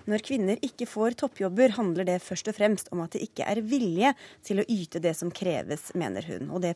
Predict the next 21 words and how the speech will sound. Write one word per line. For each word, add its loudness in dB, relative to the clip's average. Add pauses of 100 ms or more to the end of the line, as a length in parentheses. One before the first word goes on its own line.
provoserte -2
mange, 2 (400)
blant -4
andre -2
deg, 2
Anniken -2
Huitfeldt. -6
Du 2
er 0
leder -2
i 2
Arbeiderpartiets -4 (180)
kvinnenettverk. -4
Hva -4
er -4
det -10
du -4
reagerer -4
på -10
i -6
uttalelsene? -14